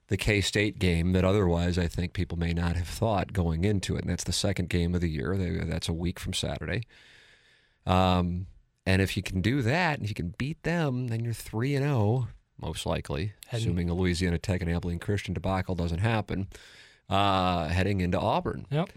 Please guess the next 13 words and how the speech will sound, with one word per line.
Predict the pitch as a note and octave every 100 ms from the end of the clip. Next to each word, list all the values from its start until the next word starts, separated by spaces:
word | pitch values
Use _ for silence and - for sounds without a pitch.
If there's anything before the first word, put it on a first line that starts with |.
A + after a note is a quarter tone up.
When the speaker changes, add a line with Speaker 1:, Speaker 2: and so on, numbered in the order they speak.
| -
Speaker 1:
And | G2 -
Auburn | G2 D3+ C#3+ A2 A#2+
has | A#2 G2+
to | -
play | - F2+
Penn | - A#2 D3
State | - C3 C3+
the | C3
week | G#2+ A2
before, | A#2 - F2 D#2 F#2 - _ _ -
I | F2
believe | F2 G2 C#3 G#2+ F#2+
Georgia | - G2+ B2+ B2 C#3+ D3